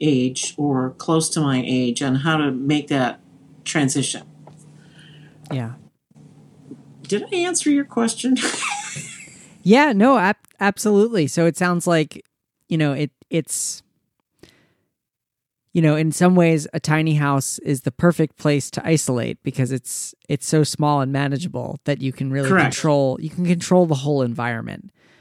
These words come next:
Speaker 2: But then again, you're just completely isolated and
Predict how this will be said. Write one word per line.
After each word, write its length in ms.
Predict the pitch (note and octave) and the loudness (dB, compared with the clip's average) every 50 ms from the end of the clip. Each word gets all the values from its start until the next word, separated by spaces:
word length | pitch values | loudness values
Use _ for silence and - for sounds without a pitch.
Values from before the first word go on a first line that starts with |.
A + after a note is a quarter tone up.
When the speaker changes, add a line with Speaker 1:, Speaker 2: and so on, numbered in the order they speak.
| _ _ _ _ _ _ | _ _ _ _ _ _
Speaker 2:
But 140 | E3 D#3 - | 0 2 2
then 160 | E3 E3 D#3 | 2 2 2
again, 540 | D#3 C#3 D#3 D#3 D3+ C#3+ C3+ C3+ C3+ C#3 - - _ _ _ _ | 2 2 2 2 4 2 2 0 -2 -4 -8 -10 _ _ _ _
you're 260 | D#3+ D3 D3+ D3 C3 | -2 2 2 2 2
just 240 | B2+ - C#3 A#2+ - | 2 0 -2 -2 -2
completely 440 | - C3+ B2+ - D3 D3+ - C#3 C#3 | -4 -6 -2 -2 -2 0 2 2 4
isolated 680 | D3+ F3+ F3 - F3+ C#3+ B2 B2 A#2 A#2+ - D#3+ D#3 - - _ _ _ _ _ | 4 4 4 4 2 2 2 0 -2 -4 -6 -8 -12 -16 -18 _ _ _ _ _
and 280 | - C#3 B2+ B2+ B2+ | -6 -4 -4 -4 -6